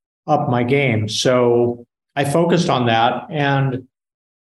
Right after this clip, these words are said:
in the span of about six months, I went from probably, I would have been on, I would have made the team, but been on the bench,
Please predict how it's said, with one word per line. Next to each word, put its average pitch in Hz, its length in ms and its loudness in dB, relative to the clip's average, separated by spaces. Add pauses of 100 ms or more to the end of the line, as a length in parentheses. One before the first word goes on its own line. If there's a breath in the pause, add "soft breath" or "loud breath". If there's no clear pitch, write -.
(520)
in 156 100 0
the 135 100 2
span 143 360 2
of 131 80 0
about 131 320 2
six 143 340 -2
months, 147 320 0
I 131 120 2
went 131 340 0
from 127 260 -2
probably, 127 640 2
I 120 80 2
would 123 180 0
have 123 140 -4
been 135 160 0
on, 123 280 0
I 156 60 2
would 156 140 4
have 147 80 2
made 135 180 2
the 123 60 -4
team, 131 260 -4
but 120 160 -6
been 127 160 -2
on 123 140 -2
the 107 40 -6
bench, 110 500 -2